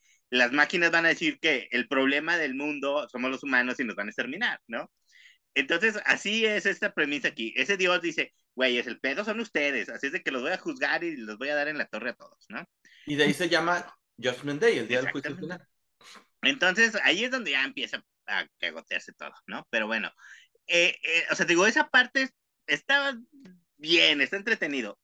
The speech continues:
Speaker 1: El, la ejecución es donde dices tú, tiene veinte mil kilos de diálogos, o sea, eh, o sea, es una cosa, déjate, muestro esta página por decir,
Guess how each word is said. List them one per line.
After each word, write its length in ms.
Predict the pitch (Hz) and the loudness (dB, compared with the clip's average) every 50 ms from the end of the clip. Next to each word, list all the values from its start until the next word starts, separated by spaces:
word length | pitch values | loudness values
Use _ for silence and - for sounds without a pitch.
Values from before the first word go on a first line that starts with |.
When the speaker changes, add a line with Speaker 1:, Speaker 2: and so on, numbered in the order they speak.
| _ _ | _ _
Speaker 1:
El, 260 | - 151 160 165 - - 151 143 | 0 2 2 0 0 2 2 4
la 140 | 147 147 143 | 6 6 6
ejecución 840 | 143 - - 165 156 - - 156 147 - - 180 185 226 277 330 349 | 6 6 4 2 2 2 0 -2 -2 0 2 2 2 4 2 2 2
es 140 | 339 311 302 | 0 -2 0
donde 260 | 294 277 254 208 170 | 0 -2 0 0 0
dices 260 | 151 151 147 180 160 _ | 0 0 -2 -2 -6 _
tú, 240 | 175 151 123 - _ - - - - - - - - _ _ _ | -4 -4 -4 -4 _ -18 -20 -20 -20 -20 -20 -20 -20 _ _ _
tiene 600 | - - 233 247 277 302 311 339 392 330 - _ _ _ 143 - _ | 2 2 4 4 4 2 2 2 0 -4 -12 _ _ _ -20 -4 _
veinte 560 | 185 180 175 175 170 170 170 165 - 208 202 | 6 6 6 6 4 2 0 2 2 2 2
mil 320 | 202 220 262 285 285 - _ | 4 2 0 0 -2 -6 _
kilos 360 | - 294 285 294 302 302 285 | 2 2 6 6 6 6 6
de 120 | 269 240 208 | 4 2 2
diálogos, 720 | 220 220 208 220 220 208 175 151 135 110 104 - - _ _ | 4 2 2 2 2 -2 -6 -8 -10 -12 -12 -14 -18 _ _
o 40 | - | -4
sea, 440 | - 160 147 139 131 127 123 113 - _ - - | -2 0 0 0 0 -2 -6 -10 -10 _ -14 -10
eh, 760 | 127 127 110 - 85 - - _ _ _ _ _ _ - 147 | -10 -10 -10 -12 -16 -20 -20 _ _ _ _ _ _ -2 0
o 20 | 131 | 2
sea, 220 | 160 156 147 147 | 2 2 2 0
es 260 | 156 160 170 196 202 202 | -2 -6 -10 -14 -10 -8
una 240 | 226 247 277 269 - _ | -4 -2 -2 -2 -4 _
cosa, 560 | _ 208 196 196 190 185 220 220 220 220 214 180 165 156 139 - _ | _ 2 4 4 4 4 4 4 4 4 4 2 -2 -4 -8 -10 _
déjate, 420 | - 165 - - 185 180 _ 170 156 | -4 -2 0 0 -2 0 _ -4 -4
muestro 340 | 151 147 151 160 - 180 | -2 -4 -4 -4 -4 -8
esta 160 | 160 - 156 - | -8 -8 -8 -6
página 400 | _ 180 156 - 175 170 170 165 | _ -6 -4 -4 -2 -4 -4 -4
por 120 | 160 127 | -4 -8
decir, 300 | 110 - 139 139 143 - | -6 -4 -4 -4 -4 -6